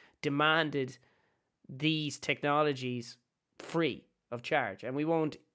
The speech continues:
we don't take an interest in things that cost. It even comes down to apps. Apps you used to have to pay for up front.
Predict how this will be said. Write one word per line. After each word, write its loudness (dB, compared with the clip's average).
we 0
don't 4
take 0
an 0
interest 0
in -4
things -2
that -4
cost. 0
It -6
even 0
comes -2
down 0
to -4
apps. -4
Apps 6
you -2
used -4
to 2
have 4
to -2
pay -2
for -4
up -2
front. 2